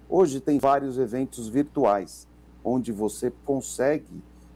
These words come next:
eh, inclusive, uma condição de frete muito, eh, interessante para o pecuarista. Comprando, às vezes, duas cabeças, você recebe esse animal de graça, com frete free,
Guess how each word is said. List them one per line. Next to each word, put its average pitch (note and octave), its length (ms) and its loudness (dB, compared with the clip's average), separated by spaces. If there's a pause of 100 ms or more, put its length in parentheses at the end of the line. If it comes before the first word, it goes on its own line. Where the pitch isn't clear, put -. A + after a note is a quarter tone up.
(120)
eh, G2 340 2
inclusive, C3+ 760 0
uma A#2+ 160 2
condição C3+ 600 -4
de C#3+ 140 -6
frete - 600 -2 (360)
muito, A3+ 680 0 (340)
eh, B2+ 1300 4 (220)
interessante E3+ 720 2
para E3+ 140 4
o F3+ 100 2
pecuarista. C#3+ 360 -8 (380)
Comprando, C3+ 480 4
às G#2 120 2
vezes, G#2 280 -2
duas G3+ 320 4
cabeças, D3 640 -2 (280)
você E3+ 280 2
recebe D#3 440 2
esse D#3 160 -4
animal D3+ 400 2 (440)
de E3+ 160 -2
graça, D3 480 4
com C#3+ 200 -2
frete B2 420 0
free, F3 300 -4